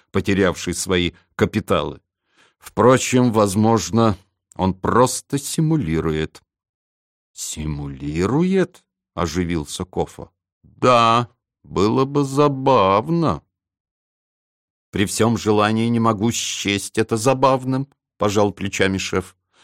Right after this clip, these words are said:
"Сейчас всего можно ожидать, а уж от Нуфлина тем более".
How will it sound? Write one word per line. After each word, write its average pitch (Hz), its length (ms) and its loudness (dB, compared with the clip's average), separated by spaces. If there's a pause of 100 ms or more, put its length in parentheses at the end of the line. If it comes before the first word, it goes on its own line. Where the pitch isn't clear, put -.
(140)
"Сейчас 113 420 0
всего 113 380 0
можно 113 480 2
ожидать, 104 540 0 (340)
а 95 120 0
уж 107 260 -2 (160)
от 104 240 -2
Нуфлина 117 600 0
тем 120 300 -2
более". 76 440 -4